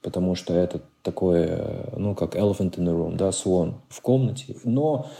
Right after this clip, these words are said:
почему этого не происходит, я не знаю. То есть можно лишь спекулировать, да, то есть можно лишь предположить, что,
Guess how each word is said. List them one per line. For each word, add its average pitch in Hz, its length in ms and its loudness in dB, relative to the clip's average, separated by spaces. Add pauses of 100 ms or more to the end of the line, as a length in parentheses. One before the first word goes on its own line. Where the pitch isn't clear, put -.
(240)
почему 165 400 2
этого 147 240 2
не 139 120 4
происходит, 120 680 0
я 101 560 2
не 110 560 2
знаю. 98 500 2
То 92 140 0
есть 87 160 -2
можно 101 320 0
лишь 92 260 0
спекулировать, 104 640 0
да, 95 160 2
то 92 120 -4
есть 87 100 -6
можно 90 240 -2
лишь 87 160 -2
предположить, 95 560 0
что, 90 360 -2